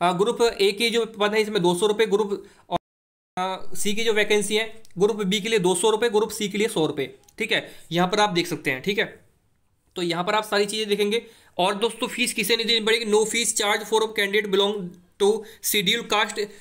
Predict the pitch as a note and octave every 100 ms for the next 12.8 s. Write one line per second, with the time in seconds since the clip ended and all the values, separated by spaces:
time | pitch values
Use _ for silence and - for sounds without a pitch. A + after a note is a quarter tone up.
0 | - - G3+ A3+ A3 G3 D3 C3+ D3+ G3+
1 | - F#3+ G3 - A#3+ A3 G#3 A3+ G3 G#3+
2 | G#3+ A3 G#3 G#3 A3 G3 G3+ F#3+ G#3 G3+
3 | G3+ G3+ A#3+ - - F#3 F#3+ G3+ G3+ G#3+
4 | F#3+ D#3+ B2+ - - - G3+ A#3 A#3+ A3
5 | G#3+ G#3 G#3 G#3+ F#3+ D#3+ D3+ D3 C#3+ -
6 | F3 G#3+ G#3+ G3+ G3 G3+ F#3 F#3 G#3 G3
7 | F#3+ G#3 - - G3 B3 B3+ - _ -
8 | F3+ F3+ G3+ G#3+ G#3 G3+ G3+ G#3 G#3 F#3+
9 | F#3+ G3 F#3+ F#3 F#3+ F#3 - G#3+ - -
10 | - - D3+ D3+ D3+ D3+ D3 D#3+ F#3 G3+
11 | G3+ G3 G3+ G3 G#3 G3 G3 G3+ F#3+ -
12 | G3 G3 F#3 F#3+ G3+ F3 F3